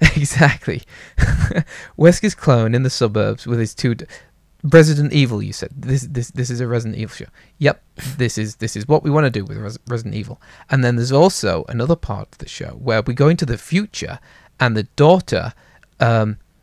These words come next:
she, she's, she's just looking to get to a boat, right? And, um, and then once she gets to the boat,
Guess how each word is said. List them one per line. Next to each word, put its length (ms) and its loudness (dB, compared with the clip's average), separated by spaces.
she, 220 -2
she's, 360 -4
she's 320 -6
just 240 -8
looking 260 -2
to 100 -10
get 140 -2
to 100 -2
a 40 0
boat, 460 -2
right? 240 -2
And, 480 0
um, 520 -2
and 120 -2
then 240 -4
once 200 -2
she 100 -8
gets 240 0
to 100 -10
the 80 -4
boat, 500 -6